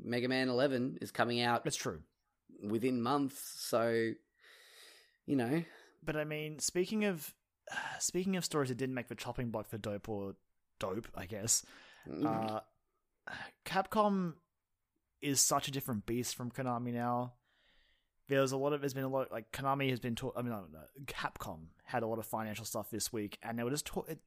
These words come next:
Speaker 2: the way they're speaking about games now, like, they said they'd rather have a game that, what was it, scores nine out of ten, but sells very little copies than a game that scores less but sells more. And that's just such a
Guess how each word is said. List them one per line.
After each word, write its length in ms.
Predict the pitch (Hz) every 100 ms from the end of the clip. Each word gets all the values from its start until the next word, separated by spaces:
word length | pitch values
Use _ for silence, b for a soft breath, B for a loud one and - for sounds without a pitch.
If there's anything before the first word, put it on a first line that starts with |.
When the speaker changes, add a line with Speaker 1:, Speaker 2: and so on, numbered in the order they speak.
| _
Speaker 2:
the 80 | 160
way 200 | 156 202
they're 140 | 233
speaking 400 | 220 - 143 135
about 220 | 127 113 107
games 300 | 104 113 123
now, 320 | 147 190 214 _ _ _ _ _ _ -
like, 180 | 123
they 140 | - 123
said 320 | - 160 156
they'd 200 | 151 139
rather 400 | 127 131 131 131
have 280 | - 131 123
a 80 | 120
game 520 | 95 120 117 113 110
that, 200 | 113 104 _ _ _ _ _ _ _ _ _
what 180 | 113 110
was 120 | 104
it, 140 | 90
scores 480 | - - 127 120 110
nine 360 | 113 110 117 120
out 100 | 113
of 100 | 104
ten, 460 | - 107 95 90 - b b b _
but 140 | 127 -
sells 500 | - 113 110 101 101 _ _ _ _ -
very 240 | 143 131
little 140 | 123 113
copies 460 | - 120 110 98 98
than 120 | 110
a 60 |
game 200 | 107 110
that 120 | 110 95
scores 360 | - 113 101
less 240 | 107 104 -
but 140 | 107
sells 260 | - 104 104
more. 300 | 104 92 87
And 100 | 127
that's 180 | 135 135
just 160 | 151 131
such 180 | 131
a 60 | -